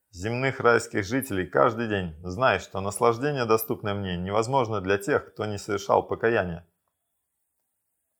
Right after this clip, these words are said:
Пася своих коров, ты коснулся моего ума,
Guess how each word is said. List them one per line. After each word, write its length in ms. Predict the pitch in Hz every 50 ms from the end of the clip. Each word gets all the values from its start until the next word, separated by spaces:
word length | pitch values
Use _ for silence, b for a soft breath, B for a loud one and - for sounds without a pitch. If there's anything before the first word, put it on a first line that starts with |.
| _ -
Пася 320 | - 139 - - 165 143
своих 400 | - - - 139 135 120 - -
коров, 360 | - 131 139 151 123 98 - - - -
ты 80 | -
коснулся 560 | 113 - 117 113 - - 101 - - - - 107
моего 400 | 110 110 117 120 139 127 117 113
ума, 360 | 117 110 95 87 - -